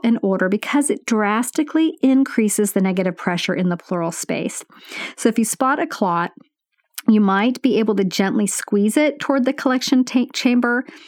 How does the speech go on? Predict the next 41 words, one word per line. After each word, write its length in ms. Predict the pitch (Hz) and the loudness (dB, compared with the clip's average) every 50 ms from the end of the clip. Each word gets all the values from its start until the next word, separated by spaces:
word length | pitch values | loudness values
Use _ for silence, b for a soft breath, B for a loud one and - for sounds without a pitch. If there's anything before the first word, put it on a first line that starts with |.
| B B B B B B | B B B B B B
making 380 | 226 226 233 240 - 285 262 247 | 4 4 4 4 2 2 2 2
sure 300 | - - 233 214 214 202 | 2 2 2 2 2 0
to 320 | 202 - - 214 202 190 | -2 -2 0 2 0 0
completely 1040 | - - - 202 202 196 - - - 254 247 254 262 262 277 302 311 - 226 233 220 196 | 0 0 0 0 0 -2 -4 -6 -2 0 2 2 4 4 4 4 2 2 2 2 2 2
release 400 | 190 190 185 185 185 190 - - | 2 0 0 0 0 -2 -2 -4
the 100 | 185 180 | -4 -4
tubing 560 | - - - 185 180 175 180 175 170 170 - - | -4 -2 0 0 2 2 2 2 2 0 0 0
in 160 | 208 190 180 | 0 2 2
between 420 | 180 185 - - 196 180 175 175 170 | 2 0 -2 -2 -2 0 0 0 0
squeezes. 680 | - - - - 165 165 156 - - - - - - | -2 -6 -4 -2 -2 -2 -2 -2 -4 -4 -4 -4 -2
But 180 | - 185 165 190 | -2 -2 0 2
you 100 | 202 190 | 2 2
also 240 | 185 202 - - 214 | 2 0 0 2 2
wanna 160 | 208 208 208 | 2 4 2
make 160 | 202 196 202 | 2 0 0
sure 220 | - - 196 190 | 0 0 0 2
that 140 | 185 185 170 | 2 0 -2
you're 100 | 196 196 | -2 -4
covered 340 | - - 202 185 180 185 180 | -4 -2 -2 0 0 0 0
under 160 | 180 175 175 | 0 0 0
hospital 460 | 175 - 180 180 - - - 180 175 | 0 0 -2 -4 -4 -2 -4 -4 -4
policy 420 | - - 175 170 175 180 - - 180 | -4 -2 -2 -2 -2 -2 -2 -4 -4
for 180 | - - 180 | -2 -2 -2
this 300 | 170 170 175 175 170 - - - | -2 -2 -2 -2 -4 -6 -6 -4
as 300 | 190 175 170 170 - 190 | -4 -2 -2 -2 -4 -4
well. 420 | 180 180 73 67 62 64 - - B B B B B B B | -4 -2 -2 -2 -2 -4 -6 -6 B B B B B B B
If 160 | 208 185 - | -2 0 0
you're 160 | 196 185 - | 0 0 0
ever, 420 | - 190 190 185 226 240 240 - - _ - | -2 -2 -2 0 0 -2 -2 -4 -6 _ -4
ever 500 | 202 190 185 190 185 - 214 226 247 - - | -2 0 0 0 2 0 0 0 0 -2 -2
unsure, 960 | - 214 202 208 226 269 294 294 - - 349 330 269 185 165 170 - 349 - - B B B B B B | 0 0 2 4 4 4 4 2 0 0 0 2 2 2 0 0 -2 -4 -6 -8 B B B B B B
then 100 | - 196 | 2 2
you 100 | 196 196 | 2 2
can 180 | 196 - 196 190 | 2 2 2 2
always 280 | 185 185 208 247 - - - | 2 2 2 0 0 -2 -2
ask 460 | 214 208 208 208 214 - - - - - | 0 0 0 0 0 -4 -6 -12 -10 -6
somebody 520 | - - 196 180 185 185 190 180 185 180 | -4 -2 0 2 2 2 2 0 0 0
that 180 | 180 175 - 190 | -2 -2 -2 -2
you're 160 | 180 180 170 | -2 -2 0
working 400 | 180 180 - - - 302 311 339 | -2 -4 -2 0 2 2 4 4
with. 220 | 370 403 453 453 | 4 2 0 -2